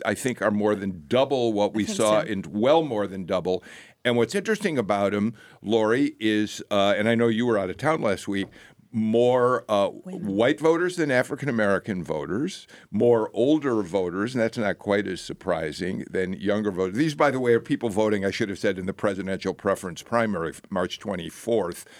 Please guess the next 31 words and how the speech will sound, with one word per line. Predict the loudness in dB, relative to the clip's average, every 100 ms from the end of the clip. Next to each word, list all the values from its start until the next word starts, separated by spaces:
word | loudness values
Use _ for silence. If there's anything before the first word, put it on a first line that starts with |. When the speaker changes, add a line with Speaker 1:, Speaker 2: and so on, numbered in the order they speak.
| -20 -20 _
Speaker 1:
Um, | 2 4 4 2 -2 -4 -8 -20 -20 -4
and, | 0 2 2 -2 -2
uh, | 2 4 2 0 -8 _ _ _ _ 0
good | 2 2
deal | 0 -2 -2
more | 0 0 -2 -6 -8
women | 0 0 2 0 -4 -8 -20 -8
than | -2 0 -2 -6 -4
men. | 0 2 2 0 -6 _
You | -20 -16 -8 -6 -2
can | 0
only | 2 4 4
go | 2 0
so | 0 -2
far | 0 0
in | 0
speculating | 0 -2 0 0 0 0 -2
on | 0
what | 0 0
it |
means, | -2 0 -2
but | -4 -6
some | -2 0
of | 0
those | -2
numbers | -2 -2 -4 -4
are |
good | -6 -8 -8
for | -10
Joe | -8 -10
Biden. | -4 -2 -2 -6